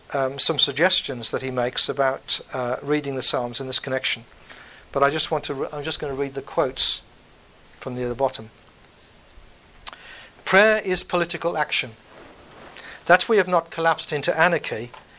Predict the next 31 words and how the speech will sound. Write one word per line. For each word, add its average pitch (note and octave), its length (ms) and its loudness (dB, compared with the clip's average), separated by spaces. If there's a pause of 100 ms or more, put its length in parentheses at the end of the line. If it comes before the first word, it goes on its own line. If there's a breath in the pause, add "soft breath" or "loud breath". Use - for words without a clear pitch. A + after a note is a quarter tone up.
is D3 120 0
due D#3+ 220 2
more D#3 220 4
to E3 100 -2
prayer C#3 380 -2
than C#3 160 -6
to D3 100 -6
the D3 80 -4
police. C#3+ 540 2 (2750 loud breath)
The - 100 0
single A3 360 6
most F#3 280 2
widespread E3 540 2
misunderstanding E3+ 840 0
of C#3+ 140 -4
prayer B2+ 340 2
is D3+ 160 -4
that D#3 140 2
it D#3 80 -4
is D#3+ 140 0
private. D3 500 2 (2000 loud breath)
The D3 80 -4
best F#3 280 6
school A3+ 280 -4
for - 140 -4
prayer B2+ 340 -2
continues F3 500 0
to - 100 -2
be D3 140 2
the D3+ 100 2
Psalms. B2+ 640 2